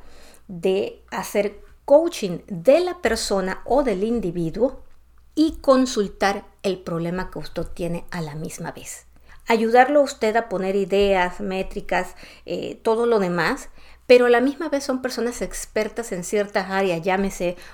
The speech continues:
operaciones, marketing, supply chain, ventas, y poder analizar su negocio desde ese punto de vista y en ese momento decirle a usted qué es lo que tiene que hacer,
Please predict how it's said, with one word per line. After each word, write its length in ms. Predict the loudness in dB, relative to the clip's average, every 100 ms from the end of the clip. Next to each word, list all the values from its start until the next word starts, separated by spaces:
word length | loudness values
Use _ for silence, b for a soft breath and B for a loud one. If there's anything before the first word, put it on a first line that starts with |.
| B
operaciones, 760 | -2 2 2 2 0 0 -2
marketing, 540 | 0 0 0 -4 -8 -8
supply 440 | -8 -6 -4 -4
chain, 440 | -4 -4 -2 -2 -4 B B
ventas, 680 | 2 4 4 0 -4 -6 -14 -18 -20 b b b b _
y 160 | -2 -2
poder 400 | 6 6 8 6
analizar 640 | 4 2 0 -2 0 -2
su 280 | -2 -4 -2
negocio 500 | -2 2 2 2 -4
desde 180 | -4 -4
ese 220 | -4 -6
punto 340 | -4 -4 -2 -4
de 140 | -4
vista 500 | -6 -8 -6 -6 -6 -18 _ _ _ _ _ -14
y 240 | -6 0
en 160 | 2 4
ese 320 | 2 0 -2
momento 600 | 0 2 0 -2 -4 -12 B B B B
decirle 600 | 4 4 4 -2 2 2
a 40 |
usted 400 | 0 0 -2 -2 -8 _ -2
qué 340 | 2 4 2
es 140 | 0
lo 160 | -2 -2
que 80 | -4
tiene 360 | -4 -2 -2
que 120 | -2 -4
hacer, 380 | 2 2 2